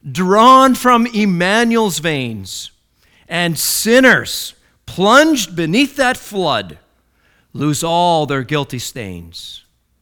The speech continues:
The dying thief rejoiced to see that fountain in his day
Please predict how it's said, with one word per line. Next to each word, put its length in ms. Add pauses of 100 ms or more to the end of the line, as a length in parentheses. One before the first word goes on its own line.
(580)
The 200
dying 560
thief 560
rejoiced 760
to 100
see 420 (600)
that 260
fountain 640
in 200
his 240
day 360